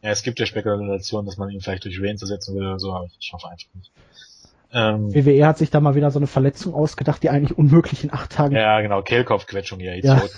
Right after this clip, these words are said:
Speaker 1: Das ist ja danach
Speaker 2: <laughs>
Speaker 1: und heute tritt er wahrscheinlich schon wieder an, ne?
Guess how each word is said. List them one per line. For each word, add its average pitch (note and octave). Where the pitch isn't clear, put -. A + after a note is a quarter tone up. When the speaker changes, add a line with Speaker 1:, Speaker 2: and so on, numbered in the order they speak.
Speaker 1:
Das G#2+
ist -
ja G#2
danach G2+
Speaker 2:
<laughs> -
Speaker 1:
und A2
heute A#2
tritt A2+
er A2+
wahrscheinlich G#2+
schon G#2
wieder G#2
an, G2+
ne? E2+